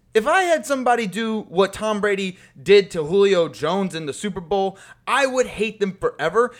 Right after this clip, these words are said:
And I would, as a matter of fact, join either the Panthers or the Saints. Because, or actually, I would join the Saints.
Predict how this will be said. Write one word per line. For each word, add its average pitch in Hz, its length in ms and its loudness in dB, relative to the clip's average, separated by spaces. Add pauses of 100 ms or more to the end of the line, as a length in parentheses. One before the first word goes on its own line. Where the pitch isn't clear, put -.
(100)
And 202 280 0 (240)
I 247 160 2
would, 262 200 4
as 202 200 -4
a 202 60 -8
matter 202 180 -4
of 196 80 -6
fact, 202 240 -6 (180)
join 202 300 0
either 175 380 -2
the 131 80 -2
Panthers 180 640 -4 (320)
or 165 300 4
the 139 140 -6
Saints. - 600 -10 (440)
Because, 180 260 -4
or 196 120 6
actually, 214 360 -4
I 170 60 0
would 165 140 0
join 160 180 -4
the 127 60 -6
Saints. - 480 -14